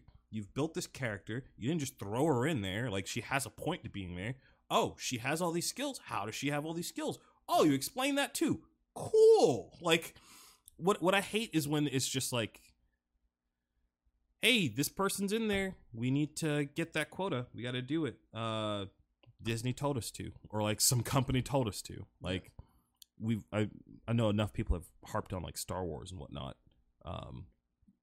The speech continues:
and Rey. Uh,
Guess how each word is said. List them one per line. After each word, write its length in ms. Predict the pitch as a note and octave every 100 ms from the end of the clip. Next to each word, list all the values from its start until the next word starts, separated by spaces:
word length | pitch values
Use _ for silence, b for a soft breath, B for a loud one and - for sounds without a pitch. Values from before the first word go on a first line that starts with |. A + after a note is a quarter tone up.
| - - - - -
and 380 | F2 E2+ F#2 - -
Rey. 500 | F#2 F#2 E2+ E2 - _ _ _ -
Uh, 480 | F#2+ F2+ F2+ F#2+